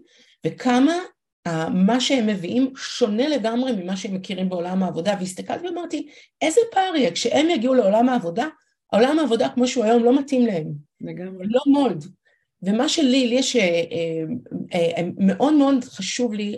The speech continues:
Speaker 1: ההסתכלות על האדם כאינדיבידואל. קשה לי נורא שמכניסים אותי לתבניות, קשה לי לראות שמכניסים אנשים לתוך קופסאות, קשה לי מאוד שמחלקים את המציאות לצ'ארט של ארבע,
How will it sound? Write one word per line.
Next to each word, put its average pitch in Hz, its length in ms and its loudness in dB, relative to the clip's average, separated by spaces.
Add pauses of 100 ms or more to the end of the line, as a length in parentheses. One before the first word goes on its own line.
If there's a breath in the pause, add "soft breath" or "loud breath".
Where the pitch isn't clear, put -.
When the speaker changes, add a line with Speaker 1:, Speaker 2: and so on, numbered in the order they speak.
Speaker 1:
ההסתכלות 185 800 -2
על 190 140 4
האדם 165 400 0
כאינדיבידואל. 165 840 -4 (460)
קשה 202 340 2
לי 311 140 4
נורא 220 200 4
שמכניסים 214 560 -2
אותי 208 260 -4
לתבניות, 170 680 -4
קשה 240 260 -2
לי 254 120 2
לראות 196 260 -4
שמכניסים 196 480 -6
אנשים 175 400 -2
לתוך 185 360 -6
קופסאות, - 640 -4 (420 soft breath)
קשה 277 300 -2
לי 302 300 0
מאוד 208 360 0
שמחלקים 214 540 -4
את 269 120 -2
המציאות 220 520 -8
לצ'ארט 190 920 -2
של 196 160 4
ארבע, 175 340 0